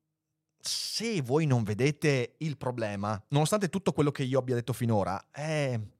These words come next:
è un problema, è un problema molto forte, perché, perché significa che c'è una,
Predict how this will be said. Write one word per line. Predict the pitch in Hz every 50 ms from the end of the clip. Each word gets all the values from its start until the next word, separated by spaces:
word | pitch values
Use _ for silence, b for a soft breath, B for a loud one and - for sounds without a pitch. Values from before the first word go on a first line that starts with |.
| _ b b b b b b b
è | b
un | - 92
problema, | - - - 82 85 82 92 104 98 80 - _ _ -
è | 113
un | 110 104
problema | 110 107 123 131 123
molto | 104 117 131 127 -
forte, | 113 - 143 175 190 170 139 - 117
perché, | 113 120 - - 147 147 143 135 123 - b b b b b b
perché | b 185 170 220
significa | - - 208 247 254 285 240 185
che | 143 139
c'è | 131 - - 196 202 180
una, | 156 139 135 131 127 127 123 120 117 113 110 104